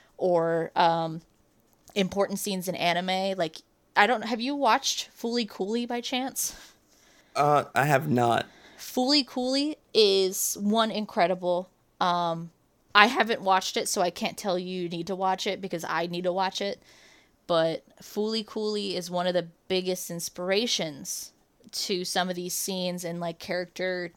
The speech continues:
Speaker 1: dynamics for Fujimoto as well. So that's where I'm like,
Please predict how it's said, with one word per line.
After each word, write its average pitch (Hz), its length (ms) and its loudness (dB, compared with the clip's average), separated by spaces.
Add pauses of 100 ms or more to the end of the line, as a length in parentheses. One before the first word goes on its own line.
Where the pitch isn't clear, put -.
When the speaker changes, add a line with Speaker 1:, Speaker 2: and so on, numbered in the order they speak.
Speaker 1:
dynamics 165 640 -2
for 165 560 -6
Fujimoto 165 640 -6
as 160 160 -8
well. 160 400 0 (600)
So 175 500 -2
that's 196 220 0
where 226 120 0
I'm 220 160 0
like, 190 300 0